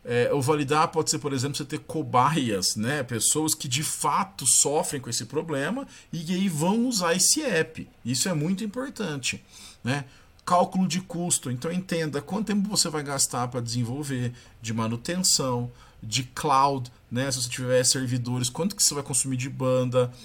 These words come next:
quanto isso vai te consumir de tempo de manutenção pra você fazer update, re-,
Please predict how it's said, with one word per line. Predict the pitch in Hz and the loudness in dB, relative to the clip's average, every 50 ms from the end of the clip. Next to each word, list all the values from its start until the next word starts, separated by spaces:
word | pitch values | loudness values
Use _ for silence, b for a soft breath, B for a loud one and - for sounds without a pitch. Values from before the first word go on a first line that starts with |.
| B B B B _ | B B B B _
quanto | - - 214 262 | -4 -4 -4 -2
isso | - 240 | -2 -4
vai | 202 | -4
te | - | -4
consumir | - 196 180 - 180 156 | -2 -2 -2 -2 -2 -4
de | 156 147 | -6 -6
tempo | - 170 160 - 156 | -4 -4 -4 -4 -6
de | 139 143 | -6 -4
manutenção | 147 147 156 170 160 - - 160 151 143 - - 156 147 | -4 -2 -4 -4 -4 -4 -4 -4 2 4 4 4 4 2
pra | 127 139 | -2 -4
você | 139 135 143 139 - 143 | -4 -2 -2 -2 -2 -2
fazer | 127 143 131 131 139 | -4 -4 -6 -6 -6
update, | 120 - 135 120 110 123 135 143 139 131 120 117 - 127 | -6 -6 -6 -4 -2 0 0 2 2 2 0 0 0 0
re-, | 123 131 127 117 | 0 0 0 -2